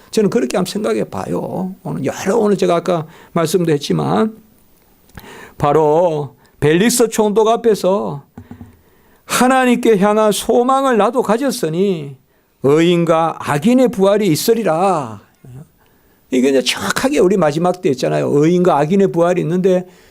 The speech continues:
믿는 사람은 의인의 부활을 하는 것이요.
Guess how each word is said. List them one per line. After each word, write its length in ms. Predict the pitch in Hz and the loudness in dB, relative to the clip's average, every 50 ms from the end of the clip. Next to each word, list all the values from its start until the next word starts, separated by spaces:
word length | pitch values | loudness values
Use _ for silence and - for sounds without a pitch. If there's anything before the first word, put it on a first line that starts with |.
| _ _ | _ _
믿는 460 | - 143 151 180 185 190 214 269 320 269 | -2 0 2 4 4 4 4 4 4 4
사람은 420 | 240 247 240 240 247 262 247 208 | 2 2 4 2 2 2 2 2
의인의 420 | 165 165 185 208 226 226 220 - | 4 4 4 2 2 2 0 0
부활을 400 | - 156 156 160 165 160 160 139 | 0 -2 -2 0 0 0 -2 -4
하는 180 | 139 143 147 151 | -6 -6 -8 -8
것이요. 420 | 143 127 - - 139 135 131 127 | -8 -10 -10 -12 -14 -14 -14 -16